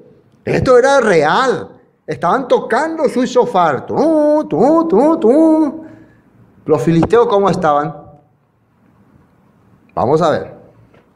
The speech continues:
Versículo seis. Cuando los filisteos oyeron la voz de júbilo, dijeron:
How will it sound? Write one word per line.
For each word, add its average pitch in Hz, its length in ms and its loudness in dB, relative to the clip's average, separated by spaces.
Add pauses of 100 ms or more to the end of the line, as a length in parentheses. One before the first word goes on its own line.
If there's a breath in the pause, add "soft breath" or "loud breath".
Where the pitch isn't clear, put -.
(960 soft breath)
Versículo 156 560 2
seis. 123 240 -2
Cuando 175 240 0
los 180 140 0
filisteos 185 500 0
oyeron 156 840 0
la 139 200 2
voz 196 500 0
de 190 140 0
júbilo, 185 840 0 (280 loud breath)
dijeron: 170 720 -2